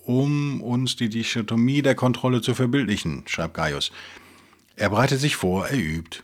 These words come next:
er wählt den entsprechenden Bogen, er konzentriert sich und so weiter. In dem Moment, wo der Pfeil die Sehne verlässt, haben wir keine Kontrolle mehr und somit auch keinen Einfluss auf das Ergebnis. Äh, das, soweit kennt man das, äh, vielleicht habe ich bestimmt auch schon mal erwähnt.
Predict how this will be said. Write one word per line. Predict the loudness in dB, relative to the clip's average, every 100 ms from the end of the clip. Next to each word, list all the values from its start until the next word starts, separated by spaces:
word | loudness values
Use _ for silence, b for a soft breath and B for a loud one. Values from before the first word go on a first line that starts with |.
| _
er | -4 2
wählt | 2
den | 4
entsprechenden | 2 0 -2 -2 0 0
Bogen, | -2 -4 -6 -8
er | -6
konzentriert | -4 -2 -4 -6 -8 -6
sich | -6
und | -4 -2
so | 0
weiter. | 0 0 -2
In | -4 2
dem | 4
Moment, | 6 6 4 2
wo | 0
der | -2
Pfeil | -2 0 0
die | 2
Sehne | 2 4 4
verlässt, | 2 -2 -2 -2 -4 -10 B B
haben | 0 2
wir | 2
keine | 2 0 0
Kontrolle | -2 -4 -2
mehr | 0 0 0
und | -2
somit | 0 0 0 -2
auch | -4
keinen | -4 -2 -2
Einfluss | -2 -4 -8
auf | -6
das | -6 -4
Ergebnis. | -2 -4 -6 -10 -12 B B B B B B B B B _ _ -20
Äh, | -14 -12 -10 -10 -10
das, | -4 0 0
soweit | 0 2 2 2
kennt | -2 0
man | -2
das, | -2 -4 -6
äh, | -8 -6
vielleicht | -2 -2 -2
habe | -6
ich | -8
bestimmt | -6 -6
auch | -6
schon | -6 -4
mal | -6
erwähnt. | -6 -6 -8